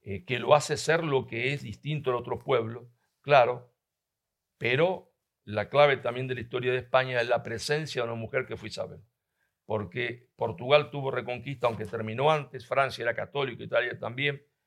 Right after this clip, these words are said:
Sin embargo, en sus experiencias de contacto con otros pueblos no se comportaron igual, porque los hombres importan en la historia además de los procesos históricos. E Isabel, con una clarividencia extraordinaria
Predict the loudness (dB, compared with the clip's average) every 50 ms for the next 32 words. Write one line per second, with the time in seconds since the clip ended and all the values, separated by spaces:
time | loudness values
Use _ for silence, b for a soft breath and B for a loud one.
0 | _ _ _ _ _ _ _ -10 -6 -2 -2 2 6 6 6 6 4 0 -2 -4
1 | -6 -4 -4 -4 -2 -2 -2 0 0 0 -2 -2 0 0 0 0 0 0 -4 -6
2 | -2 2 0 0 0 0 -6 -4 -4 -4 -6 -6 -6 -10 -12 -12 -4 -2 0 0
3 | 0 0 -4 -4 -6 -8 -8 -6 -6 -6 -4 -4 -4 -4 0 2 2 2 2 0
4 | -6 -8 -10 -12 -14 -16 -18 -20 _ _ _ _ b b b b _ -2 0 2
5 | 2 2 2 0 0 2 2 2 2 2 0 -2 -2 -4 -6 -8 -6 -6 -6 -4
6 | 0 2 4 4 4 2 -2 -2 -4 -4 -6 -8 -10 -14 -12 -2 0 2 2 4
7 | 4 2 2 2 2 0 0 0 -2 -4 -8 -8 -10 -10 -10 -10 -12 -12 -14 -16
8 | -18 -18 -18 -16 -16 -16 -16 -16 -20 -20 -20 _ b b b b b b b b
9 | b 2 2 2 4 6 8 8 10 8 6 4 0 0 2 2 4 6 6 6
10 | 6 4 2 -4 -4 -2 -2 -2 -2 -2 -2 -2 -2 -2 -2 -4 -4 -4 -4 -2
11 | 0 2 2 0 0 -4 -8 -8